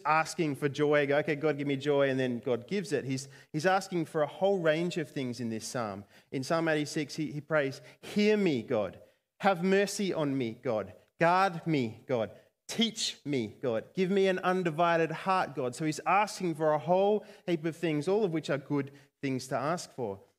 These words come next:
There's something about seeking God and God responding to those requests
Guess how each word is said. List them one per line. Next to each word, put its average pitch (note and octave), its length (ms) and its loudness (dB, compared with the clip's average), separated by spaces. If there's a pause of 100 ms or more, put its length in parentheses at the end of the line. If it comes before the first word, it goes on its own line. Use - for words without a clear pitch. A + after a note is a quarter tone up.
(220)
There's D3+ 140 0
something A3+ 600 0
about D3+ 760 2 (200)
seeking G#3 960 0
God C3+ 520 0 (1080)
and C3+ 260 -2
God D#3 500 2 (280)
responding E3 1000 0 (420)
to - 80 -6
those C3 260 0
requests - 920 -4